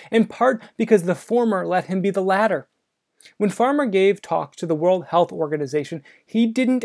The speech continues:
act as a researcher or an academic, but as a practitioner. When he was learning about Haiti, he wasn't satisfied with observing or being an anthropologist,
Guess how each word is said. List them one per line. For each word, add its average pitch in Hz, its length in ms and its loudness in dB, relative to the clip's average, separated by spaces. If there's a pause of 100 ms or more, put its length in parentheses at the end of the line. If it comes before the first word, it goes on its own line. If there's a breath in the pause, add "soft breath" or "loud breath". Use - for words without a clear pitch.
act 196 300 -8
as 175 120 -8
a 170 80 0
researcher 170 680 -4
or 165 200 2
an 170 120 -4
academic, 175 640 -2
but - 120 -8
as 175 200 -2
a 185 60 -4
practitioner. 175 840 -6 (400 soft breath)
When 208 120 0
he 254 120 4
was 240 120 0
learning 208 340 0
about 202 240 2
Haiti, 208 400 0 (140)
he 233 140 -4
wasn't 269 300 -2
satisfied 196 580 0
with 175 160 -2
observing 160 640 -2
or 170 100 0
being 180 220 -2
an 160 140 -8
anthropologist, 180 880 -6